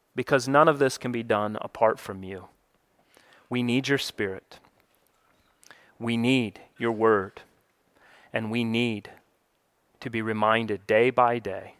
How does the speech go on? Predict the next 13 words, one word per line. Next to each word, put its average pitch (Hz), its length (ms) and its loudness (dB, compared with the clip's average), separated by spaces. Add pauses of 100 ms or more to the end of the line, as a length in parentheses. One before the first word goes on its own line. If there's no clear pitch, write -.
(440)
of 107 140 -6
what 101 340 4
we 131 180 0
have 98 540 -4
because 107 720 -4
of 110 120 -12
the 107 100 -2
Lord 95 260 -10
Jesus. - 680 -18 (960)
And 113 120 -6
so, 151 440 6 (320)
O 147 140 2
Lord, 104 420 -4